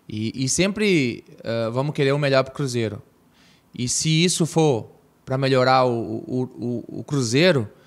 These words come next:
eu acredito, e na minha opinião, vai ser o futuro do, do Brasil, dos times do Brasil. É, e o Cruzeiro tá precisando, a gente tem que fazer. Então,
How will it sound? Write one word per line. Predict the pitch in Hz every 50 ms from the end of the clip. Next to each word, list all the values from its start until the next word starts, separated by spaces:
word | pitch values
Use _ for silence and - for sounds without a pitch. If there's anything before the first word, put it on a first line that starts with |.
| _ _ _ _ _ _ _ _ _ _ _ - -
eu | - 117 127
acredito, | 135 - 160 143 123 135 156 165 156 - 110 104 - _ _ _ _ _ _ - _ -
e | - 120
na | 123 120
minha | 127 139 147
opinião, | 143 143 131 131 139 147 151 139 117 107 - -
vai | 120 - 117 123 123
ser | - - 143
o | 143
futuro | - - 139 127 - 147 139 139
do, | 135 131 123 117 113
do | 110 - 113
Brasil, | 117 127 123 117 107 110 127 139 147 143 127 - _
dos | - 107 123 123 -
times | - - 139 139 147 139 123 117
do | 120
Brasil. | 117 120 117 110 113 123 139 143 139 143 - - - - _ _ _ _ _ _ _ _ -
É, | - - - - - - - - 52 - - - - - _ - - -
e | 139
o | 139
Cruzeiro | - 151 135 156 151
tá | 151 151
precisando, | 143 - - - 139 120 120 143 151 165 160
a | 143 135
gente | 135 127 -
tem | - 135
que | 127 -
fazer. | - 156 160 151 143 120 107 107 - _ _ _ _ -
Então, | - 110 110 - 120 113 120 123 127 131 135 135 131 127 120 117